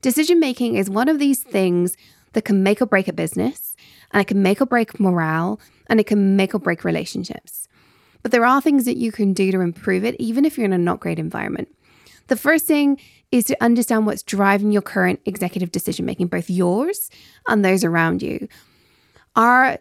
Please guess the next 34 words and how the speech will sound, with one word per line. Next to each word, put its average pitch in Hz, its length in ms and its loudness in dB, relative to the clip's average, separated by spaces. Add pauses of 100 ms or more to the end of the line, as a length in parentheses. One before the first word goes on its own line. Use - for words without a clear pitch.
the 226 80 -10
people 269 360 0
around 226 420 2
you 220 180 2
making 202 320 -2
effective 240 440 -4
decisions? 262 640 0 (320)
Are 196 80 0
they 190 100 2
being 175 200 -2
transparent? 233 1000 -2 (560)
Are 202 160 2
they 185 360 0 (240)
using 220 760 2
one 226 280 4
or 214 160 4
more 208 420 4
of 233 120 0
the 214 80 -4
four 214 320 0
key 220 240 -4
different 208 280 -4
styles, 208 280 0
conceptual, 214 580 0
directive, 196 560 0
analytical, 196 560 0
behavioral? 214 680 -2 (440)
Are 214 60 2
they 220 160 4
ready 220 300 2
to 226 120 2
mix 214 240 -2
and 190 160 2
match? - 480 -4